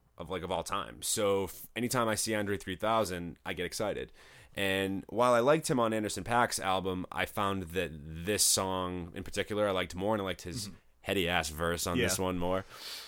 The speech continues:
Speaker 1: Um, it's got just such a unique instrumental with, like, that banjo sample. It's got, and it's mixed with, like,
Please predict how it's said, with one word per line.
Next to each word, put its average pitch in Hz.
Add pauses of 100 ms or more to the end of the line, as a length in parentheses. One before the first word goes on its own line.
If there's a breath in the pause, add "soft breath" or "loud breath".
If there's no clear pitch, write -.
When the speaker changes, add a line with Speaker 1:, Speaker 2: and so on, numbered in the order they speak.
(140 loud breath)
Speaker 1:
Um, 92 (540 soft breath)
it's 113
got 208
just 110
such 135
a -
unique 98
instrumental 117
with, 107
like, 87
that 80
banjo 110
sample. 107
It's -
got, -
and 90
it's 85
mixed 98
with, 98
like, 78